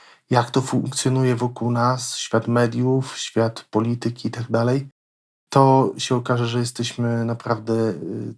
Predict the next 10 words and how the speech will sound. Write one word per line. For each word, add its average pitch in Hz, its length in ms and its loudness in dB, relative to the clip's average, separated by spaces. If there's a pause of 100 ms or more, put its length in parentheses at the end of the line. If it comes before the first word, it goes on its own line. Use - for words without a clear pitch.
ciągle 127 440 0
manipulowani, 117 840 2
ciągle 120 540 0 (400)
nami 120 200 2
sterują 120 840 2
i 110 260 -4
stajemy 117 360 0
się - 120 -8
takimi 123 300 -2
marionetkami 120 1000 0